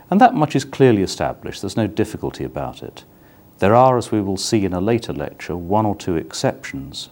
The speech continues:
For example, a diplomat enjoys diplomatic immunity,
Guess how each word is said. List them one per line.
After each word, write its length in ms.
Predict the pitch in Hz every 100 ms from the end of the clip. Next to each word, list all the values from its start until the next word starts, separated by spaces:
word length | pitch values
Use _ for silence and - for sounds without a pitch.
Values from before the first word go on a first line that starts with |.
| _
For 100 | -
example, 540 | 87 82 101 98 90 85
a 40 |
diplomat 640 | 85 131 - 90 73 69 -
enjoys 480 | 85 82 90 87 82
diplomatic 640 | 95 - 90 90 82 82
immunity, 600 | 87 101 101 78 - 69